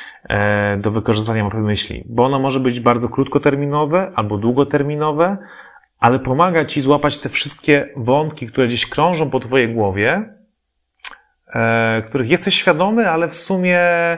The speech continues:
E, w sumie nie wiesz, jak je wszystkie ze sobą połączyć.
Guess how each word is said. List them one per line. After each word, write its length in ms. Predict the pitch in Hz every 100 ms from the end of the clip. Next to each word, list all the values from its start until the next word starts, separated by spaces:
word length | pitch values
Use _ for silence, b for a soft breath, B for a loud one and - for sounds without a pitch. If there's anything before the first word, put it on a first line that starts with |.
| 165 B B B _
E, 500 | - 135 135 139 143 147
w 60 |
sumie 420 | - 196 175 170 160 151
nie 160 | 156 147
wiesz, 140 | 147
jak 140 | 131
je 60 | 127
wszystkie 380 | - 139 - 120
ze 60 |
sobą 300 | 113 120 110
połączyć. 680 | 107 113 107 104 - - -